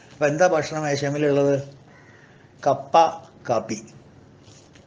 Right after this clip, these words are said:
കപ്പ പുഴുങ്ങിയതുണ്ട്, കട്ടൻ കാപ്പി ഉണ്ട്. ബസ് ഒരേ ഒരു food,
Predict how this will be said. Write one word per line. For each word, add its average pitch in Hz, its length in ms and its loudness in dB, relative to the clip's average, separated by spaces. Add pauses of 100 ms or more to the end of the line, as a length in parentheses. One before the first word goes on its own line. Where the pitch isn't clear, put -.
(2250)
കപ്പ 175 180 2
പുഴുങ്ങിയതുണ്ട്, 185 720 4 (1800)
കട്ടൻ 156 220 -2
കാപ്പി 156 240 2
ഉണ്ട്. 113 180 0 (540)
ബസ് - 300 -2 (920)
ഒരേ 165 540 6
ഒരു 156 180 2
food, 127 280 -10